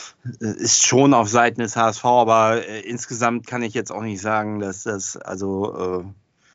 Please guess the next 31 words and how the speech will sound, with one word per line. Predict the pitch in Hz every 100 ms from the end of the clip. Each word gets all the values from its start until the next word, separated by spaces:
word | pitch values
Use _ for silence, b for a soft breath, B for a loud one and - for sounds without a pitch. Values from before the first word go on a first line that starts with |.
| _
dass | -
die | -
Sandhäuser, | 101 104 104 113 117 110
die | 110
haben | 113 110
schon | - 120 117 -
um | 120
diesen | 110 104 101
Punkt, | 120 117 110 - _ b b b b -
die | 98
haben | 117
sie | 107
sich | 107 -
redlich | 120 110 110
verdient | 113 90 110 135 127
durch | 101
die | 113
erste | 104 - 101
Halbzeit | 110 - 127 120 120
und | 101 104
der |
H | 101
S | 104 -
V | 110
hat |
einfach | 104 95 104
mal, | 98 95 98 - 92 95 98
äh, |
ein | 101
Spiel | - 107 98 95 _
verschlafen. | 101 - 117 104 - -